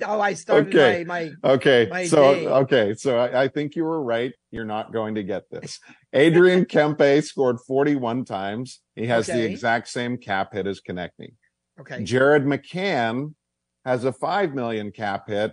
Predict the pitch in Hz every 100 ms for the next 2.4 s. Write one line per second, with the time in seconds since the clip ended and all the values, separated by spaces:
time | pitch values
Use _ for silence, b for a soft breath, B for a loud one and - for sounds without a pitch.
0 | _ 104 104 - 120 117 - 120 123 104
1 | - 98 - 104 98 101 92 95 95 -
2 | 101 95 80 58